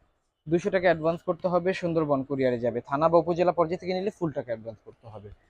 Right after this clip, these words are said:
এখন এটা আপনাদের ইচ্ছা, দোকানে আসবেন নাকি অনলাইনে নেবেন। তো অনলাইনে নিয়ে অনলাইনের নিয়মে নিতে হবে, আর দোকানে আসলে আপনার ইচ্ছা মতো দেখে শুনে তারপর আপনি নিতে পারবেন। সেজন্য সবসময় প্রত্যেকটা ভিডিওতে বলি,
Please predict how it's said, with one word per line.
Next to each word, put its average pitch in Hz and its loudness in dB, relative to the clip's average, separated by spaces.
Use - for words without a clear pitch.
এখন 151 -6
এটা 165 2
আপনাদের 180 4
ইচ্ছা, 196 0
দোকানে 175 -2
আসবেন 175 -2
নাকি 170 -6
অনলাইনে 139 -2
নেবেন। 151 -2
তো - -2
অনলাইনে 185 4
নিয়ে 208 2
অনলাইনের 190 2
নিয়মে 196 2
নিতে 202 0
হবে, 202 2
আর 196 2
দোকানে 175 -4
আসলে 190 -2
আপনার 165 0
ইচ্ছা 165 -6
মতো 170 -6
দেখে 233 4
শুনে 202 2
তারপর 151 6
আপনি 143 2
নিতে 135 -2
পারবেন। 123 -2
সেজন্য 165 -4
সবসময় 180 0
প্রত্যেকটা - -6
ভিডিওতে 147 -2
বলি, 156 -2